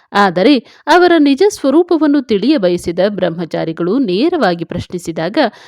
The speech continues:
ಅವರು ಅಷ್ಟೇ ನೇರವಾಗಿ ಉತ್ತರಿಸಬೇಕಾಯಿತು. ಉತ್ತರಿಸಿದರು. ಇನ್ನೊಂದು ಅದ್ಭುತ ಸಂಗತಿ ಏನೆಂದರೆ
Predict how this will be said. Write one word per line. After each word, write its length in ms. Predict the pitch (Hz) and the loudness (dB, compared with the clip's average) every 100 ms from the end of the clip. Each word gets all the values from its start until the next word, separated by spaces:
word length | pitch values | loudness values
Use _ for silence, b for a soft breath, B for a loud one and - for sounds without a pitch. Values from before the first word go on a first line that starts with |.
| B | B
ಅವರು 320 | 277 330 339 330 | 0 2 4 2
ಅಷ್ಟೇ 420 | 220 - - 339 | 0 -2 -2 0
ನೇರವಾಗಿ 640 | 403 240 202 180 175 202 | 0 0 0 -2 -2 -2
ಉತ್ತರಿಸಬೇಕಾಯಿತು. 1400 | 202 175 - 190 - 311 277 180 170 165 - 170 160 - _ _ _ | -4 -4 -2 -4 -4 -2 -2 -2 -4 -4 -6 -8 -8 -14 _ _ _
ಉತ್ತರಿಸಿದರು. 1000 | 403 403 185 165 180 175 175 170 165 _ _ b b b b | -4 -2 -4 -4 -4 -2 -2 -4 -8 _ _ b b b b
ಇನ್ನೊಂದು 480 | 330 339 370 480 403 | 4 6 4 4 4
ಅದ್ಭುತ 380 | 320 277 320 349 | 4 2 0 2
ಸಂಗತಿ 500 | 302 220 220 240 269 | 0 -2 -2 0 0
ಏನೆಂದರೆ 500 | 214 170 170 247 214 | 0 -4 -2 0 -2